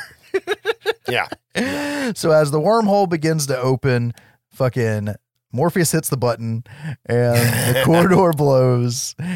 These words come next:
Speaker 1: and everything gets sucked through it while Stark and Cooper are left behind floating, watching all this shit go down. Cut to seventy-two days later, and the next rescue team. They find Stark, Cooper, and Justin in stasis,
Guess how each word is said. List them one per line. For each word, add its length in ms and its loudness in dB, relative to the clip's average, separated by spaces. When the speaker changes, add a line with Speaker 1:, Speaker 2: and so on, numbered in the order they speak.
Speaker 1:
and 720 2
everything 420 0
gets 200 -4
sucked 360 -2
through 300 2
it 120 0
while 280 0
Stark 360 -2
and 120 -4
Cooper 360 -2
are 60 -2
left 220 -2
behind 480 -4
floating, 380 -8
watching 280 -10
all 100 -10
this 120 -10
shit 180 -14
go 120 -4
down. 240 -8
Cut 180 -2
to 80 -6
seventy-two 480 -4
days 220 -8
later, 220 -10
and 160 -2
the 40 0
next 280 -8
rescue 300 -8
team. 260 -18
They 100 -2
find 280 0
Stark, 480 -4
Cooper, 480 -4
and 200 -2
Justin 400 -2
in 120 -2
stasis, 600 -6